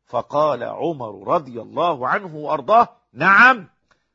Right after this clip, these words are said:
نفر من قدر الله إلى قدر الله."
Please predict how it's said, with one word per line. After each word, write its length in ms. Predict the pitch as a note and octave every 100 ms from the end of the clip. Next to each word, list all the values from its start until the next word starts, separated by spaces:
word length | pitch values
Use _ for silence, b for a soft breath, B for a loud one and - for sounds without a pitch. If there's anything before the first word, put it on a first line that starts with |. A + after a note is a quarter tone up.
| _
نفر 680 | A#2+ C#3 B3+ D4 B3+ G#3+ G3+
من 220 | F#3+ F3+
قدر 380 | - C4+ C4+ C4+
الله 540 | C4+ C4+ D4 D#4+ D4 - _ _ _ _ _ -
إلى 260 | G#3 G#3 F#3+
قدر 400 | - F#3+ F3 E3
الله." 360 | D3 C3 A2+